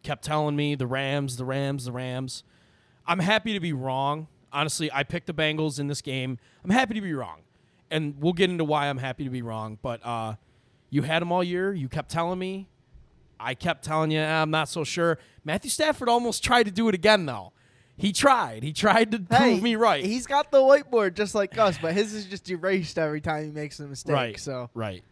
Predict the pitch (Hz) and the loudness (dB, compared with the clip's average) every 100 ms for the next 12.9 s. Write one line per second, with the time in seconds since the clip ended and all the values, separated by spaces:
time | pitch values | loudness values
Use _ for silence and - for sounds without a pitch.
0 | _ _ _ - 160 135 - 160 160 180 | _ _ _ 0 4 4 2 -2 0 0
1 | 180 185 180 208 180 202 190 185 190 - | 0 0 0 -2 -2 -2 -2 -4 -8 -6
2 | 131 127 135 139 160 143 135 170 151 147 | -4 -4 -6 -6 -6 -6 -6 -6 -2 -2
3 | 135 147 165 156 160 156 165 151 143 151 | 0 2 2 0 -2 -2 -4 -2 0 0
4 | 127 135 139 139 143 143 147 143 _ _ | 0 0 0 0 -2 -2 -4 -8 _ _
5 | _ _ 117 120 120 120 120 _ _ _ | _ _ -10 -6 -6 -8 -10 _ _ _
6 | _ _ _ _ _ _ - 202 - - | _ _ _ _ _ _ 0 0 0 -6
7 | _ _ - 180 185 202 - 202 - 180 | _ _ -6 0 2 0 2 2 4 2
8 | 160 147 139 - - 135 156 135 139 131 | 4 2 0 -4 -4 -2 -4 -2 -4 -4
9 | 117 - 117 107 92 71 69 _ _ _ | -6 -8 -10 -12 -14 -18 -20 _ _ _
10 | _ _ _ _ _ _ - 247 240 196 | _ _ _ _ _ _ 4 6 6 2
11 | 147 147 160 165 165 202 196 165 165 147 | -2 0 -2 0 2 0 0 -2 0 -2
12 | 131 123 120 110 107 90 - 80 _ | -2 -4 -4 -12 -12 -14 -16 -18 _